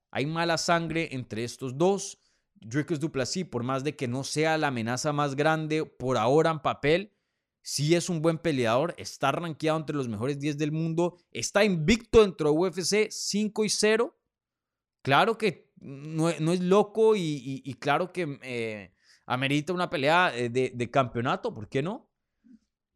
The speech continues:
Y es una pelea emocionante, una pelea que se puede vender, ya que él tiene un estilo muy emocionante, hay mala sangre, hay que hacer esa pelea, pero no.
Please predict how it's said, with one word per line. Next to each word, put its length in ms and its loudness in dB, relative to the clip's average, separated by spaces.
Y 320 -2
es 200 -6
una 180 -4
pelea 380 2
emocionante, 840 -2
una 160 -4
pelea 240 -4
que 80 -16
se 100 -8
puede 300 0
vender, 520 0
ya 200 -4
que 240 -6
él 180 -6
tiene 200 -8
un 60 -8
estilo 380 -4
muy 180 -8
emocionante, 720 -6
hay 160 -2
mala 320 -2
sangre, 500 -4
hay 140 0
que 100 0
hacer 180 0
esa 200 -2
pelea, 440 -2
pero 300 6
no. 380 0